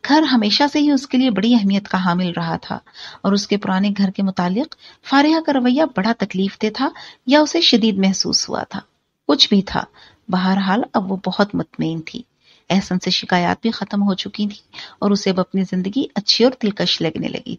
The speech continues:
थी। और फिर अब जिंदगी में कोई फरखंदा आवा भी ना थी। वो हर जानिब से फारिग और मुतमईन होकर आने वाले दिनों के मुतालिक सोचने लगी थी। चंद रोज बाद उसे फरागत में रमला का ख्याल आया था।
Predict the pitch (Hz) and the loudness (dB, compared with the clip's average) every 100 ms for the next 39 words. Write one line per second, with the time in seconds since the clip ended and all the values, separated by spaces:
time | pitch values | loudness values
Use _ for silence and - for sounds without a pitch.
0 | - - _ _ _ - - - 285 294 | -14 -20 _ _ _ -20 -18 0 0 2
1 | 311 311 254 240 240 247 277 285 277 247 | 4 4 6 4 4 6 6 6 2 0
2 | 240 233 226 240 226 240 262 269 247 254 | -2 0 2 2 2 2 2 4 2 0
3 | 277 - - - - 220 - 247 240 233 | -4 -6 -18 -18 -6 -4 0 2 4 4
4 | 233 - 240 202 208 226 - - 202 190 | 2 0 -2 0 0 0 -4 -4 -2 -2
5 | - 196 196 190 - 233 - 185 185 185 | 0 -2 0 -2 -2 -4 0 0 0 -2
6 | 180 185 180 180 190 180 170 190 330 - | -2 -2 -4 -4 -6 -2 -2 -2 -4 -8
7 | - 185 - 175 - - - - - _ | -4 -4 -2 -4 -6 -8 -12 -12 -20 _
8 | _ _ _ _ _ _ _ _ _ _ | _ _ _ _ _ _ _ _ _ _
9 | _ _ _ _ - 294 285 285 262 262 | _ _ _ _ 2 4 6 6 4 6
10 | 254 254 - 269 254 220 208 240 262 277 | 6 6 2 0 2 0 2 2 4 6
11 | 190 190 190 190 180 175 170 - 165 - | 6 4 2 0 0 -2 -2 -4 -6 -8
12 | - | -12